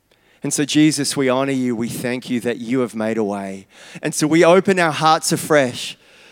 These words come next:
for a beautiful work of your Spirit. We thank you, you're guiding us into greater freedom.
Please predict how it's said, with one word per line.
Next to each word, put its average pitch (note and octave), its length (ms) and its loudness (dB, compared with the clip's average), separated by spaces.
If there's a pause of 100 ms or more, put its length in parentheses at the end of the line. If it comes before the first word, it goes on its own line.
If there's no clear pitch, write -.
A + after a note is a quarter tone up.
for G#3 220 6
a F#3+ 40 8
beautiful G#3+ 800 6 (280)
work F#3+ 560 4 (120)
of D#3 200 2
your D3+ 120 0
Spirit. C3+ 680 0 (300)
We E3+ 120 2
thank G#3 300 2
you, G#3+ 80 -4
you're F#3+ 160 6
guiding F#3+ 480 4
us F3 180 2
into F3 200 0
greater D#3+ 340 2
freedom. D3 500 0